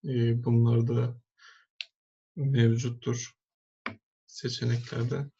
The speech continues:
yapabiliriz bu değişiklikleri de. E, ilk önce indeksi silmeyi göstermek istiyorum. Clustered indeksi oluşturduk. Peki nasıl sileceğiz?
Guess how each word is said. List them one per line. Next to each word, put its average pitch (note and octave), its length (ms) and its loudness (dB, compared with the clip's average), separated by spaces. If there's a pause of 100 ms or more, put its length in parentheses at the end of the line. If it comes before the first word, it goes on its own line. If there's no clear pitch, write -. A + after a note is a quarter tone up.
(220)
yapabiliriz A#2 760 2
bu A#2+ 120 2
değişiklikleri A#2+ 880 2
de. D3 180 -2 (4000)
E, C#3+ 80 2
ilk E3+ 300 -2
önce F3 220 2
indeksi E3 760 0
silmeyi D#3 760 0 (1160)
göstermek B2 600 -4
istiyorum. - 520 -8 (260)
Clustered C#3 460 -2
indeksi C#3+ 440 -2
oluşturduk. C#3 760 -2
Peki C#3 260 -2
nasıl C#3+ 220 -2
sileceğiz? B2+ 680 -2